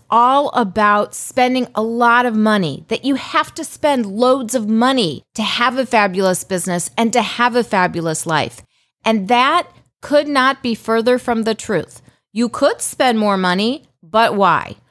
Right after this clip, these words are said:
I always choose to not spend more money. So when you work with me, my clients, my followers learn how to save money and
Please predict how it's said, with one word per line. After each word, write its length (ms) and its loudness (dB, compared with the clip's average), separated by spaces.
I 280 2
always 420 2
choose 380 -2
to 240 -4
not 400 -2
spend 500 -4
more 220 -6
money. 420 -8
So 640 0
when 200 0
you 100 0
work 300 2
with 200 -2
me, 480 0
my 400 2
clients, 680 -2
my 320 2
followers 680 0
learn 520 0
how 300 0
to 360 -4
save 540 -2
money 460 0
and 540 2